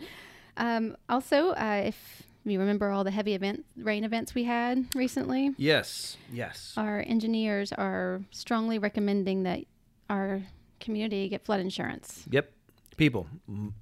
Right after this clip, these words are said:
Speaker 2: m-, most of this city is in a floodplain. I, I don't know if it's most, actually, but a, a big chunk of it is.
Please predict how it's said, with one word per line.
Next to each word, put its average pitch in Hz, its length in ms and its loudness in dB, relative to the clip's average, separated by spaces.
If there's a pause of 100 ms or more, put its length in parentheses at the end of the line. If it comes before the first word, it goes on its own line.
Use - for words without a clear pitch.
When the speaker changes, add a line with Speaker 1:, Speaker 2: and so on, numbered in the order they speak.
Speaker 2:
m-, 127 300 4
most 165 420 8
of 147 140 2
this 135 180 0
city 123 300 0
is 104 140 0
in 117 100 2
a 113 40 -4
floodplain. 117 600 -4
I, 123 300 -4
I - 20 4
don't 135 140 6
know 135 160 6
if 117 80 0
it's - 100 -8
most, 62 400 -8
actually, 95 380 -6
but 123 260 2 (380)
a, 147 80 0 (240)
a 160 40 -6
big 151 240 -2
chunk 156 240 0
of 113 60 -2
it 98 80 -4
is. 87 220 -4